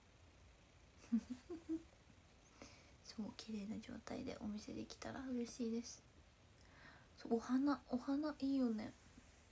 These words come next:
そうそう、ゆりってね、香りがね、強いんよ。でもね、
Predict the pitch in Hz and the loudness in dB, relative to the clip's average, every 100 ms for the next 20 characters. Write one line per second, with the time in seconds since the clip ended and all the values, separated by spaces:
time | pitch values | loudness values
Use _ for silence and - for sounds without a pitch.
0 | - - - - - - - - - - | -20 -20 -20 -20 -14 -8 -6 -6 -10 -18
1 | - - - - - - - - - - | -20 -20 -20 -20 -20 -20 -20 -20 -20 -20
2 | - - - - - - - - - - | -20 -16 -16 -16 -20 -20 -20 -20 -20 -20
3 | - - - - - - - - - - | -20 -20 -18 -18 -16 -18 -20 -20 -6 2
4 | 277 302 277 262 - 247 240 226 208 202 | 8 10 10 8 6 8 10 10 10 6
5 | 214 262 - - 208 190 185 185 180 180 | 8 6 6 0 4 6 4 2 0 -2
6 | 185 - - - - - - - - - | -4 -8 -20 -20 -20 -20 -20 -20 -20 -20
7 | - - - - - - - - - 220 | -20 -20 -20 -20 -20 -20 -20 -10 2 6
8 | 226 226 226 226 220 220 214 220 - 214 | 8 8 8 8 8 6 4 2 0 2
9 | 208 202 185 - - - - - - - | 2 2 0 0 -2 -6 -12 -20 -20 -20
10 | - - - - - - - - - - | -20 -20 -20 -20 -20 -20 -20 -20 -20 -20
11 | - - - - - - - - - - | -20 -20 -20 -20 -20 -20 -20 -20 -20 -20
12 | - - - - 220 196 190 175 180 180 | -20 -20 -20 -2 4 6 6 6 2 2
13 | 180 | 0